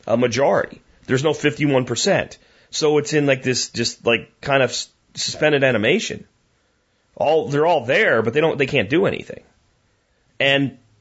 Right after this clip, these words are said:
you know what? The country seems happy about it. Like, like they're better off without this. Because what,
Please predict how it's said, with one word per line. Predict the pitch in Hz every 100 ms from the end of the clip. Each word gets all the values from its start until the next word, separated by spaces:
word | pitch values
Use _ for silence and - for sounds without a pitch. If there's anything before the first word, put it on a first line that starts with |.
| _ _ - - -
you | 147
know | 139 117
what? | 147 202 - - _ _ _ _ _
The | -
country | - 165 214 156 135
seems | 143 147
happy | 143 127 - 98
about | 69 -
it. | - _ _ _ _ _ _ _ -
Like, | 120 -
like | 135 123
they're | 139
better | - 139 143 135
off | 143 147 -
without | 113 113 139 -
this. | 123 - - - - - - - -
Because | 139 185 156 135
what, | 127 175 196